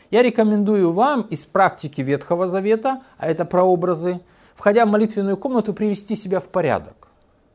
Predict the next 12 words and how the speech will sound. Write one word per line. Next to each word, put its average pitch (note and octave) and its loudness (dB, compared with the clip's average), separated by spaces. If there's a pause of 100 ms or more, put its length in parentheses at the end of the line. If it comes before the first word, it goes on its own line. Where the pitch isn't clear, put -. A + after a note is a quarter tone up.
(720)
Привести G3+ 0
себя C#3+ -2
в D3+ -18
порядок. A#2 -8 (380)
То A3 4
есть A3 4
освятиться, A3 0
очиститься, - -6 (340)
снарядиться, D#3+ 2
облечься. B2 -4 (1040)
Это C#4 2
несложно. G3+ 0